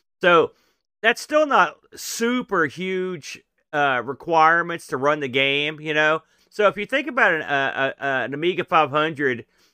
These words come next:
with three megs of memory and a C D rom, uh, uh, that's not a huge, uh,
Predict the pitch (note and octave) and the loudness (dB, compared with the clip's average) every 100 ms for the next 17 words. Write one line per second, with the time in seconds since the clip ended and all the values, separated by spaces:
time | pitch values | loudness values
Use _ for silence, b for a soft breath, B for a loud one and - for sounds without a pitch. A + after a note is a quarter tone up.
0 | _ - C3+ - D3+ F#3 F3 E3 - D3 | _ -8 -8 -4 0 2 2 0 -4 0
1 | D#3 D#3+ D#3 C#3 - C#3 C3 A#2 - C#3+ | 4 4 4 -4 -4 -2 -2 -4 -16 -2
2 | D3+ E3 D#3 D3+ C3+ A#2+ F#3 E3 D3 C3+ | 0 0 0 0 0 -2 -2 0 0 4
3 | E3 G#3+ C3 F#2 F2 _ _ _ _ _ | 6 6 4 0 -8 _ _ _ _ _
4 | - C3 C3+ C3 B2+ C3+ C3+ B2+ C4 - | -2 2 4 4 2 0 -2 2 0 2
5 | D4+ C4 C#3+ B2+ - A3+ C#4+ D#4 C#4+ G#3 | 2 2 2 -6 -10 -4 -2 -2 -4 -8
6 | - - - C#3+ C#3+ C3 A#2+ | -12 -20 -8 -2 0 0 0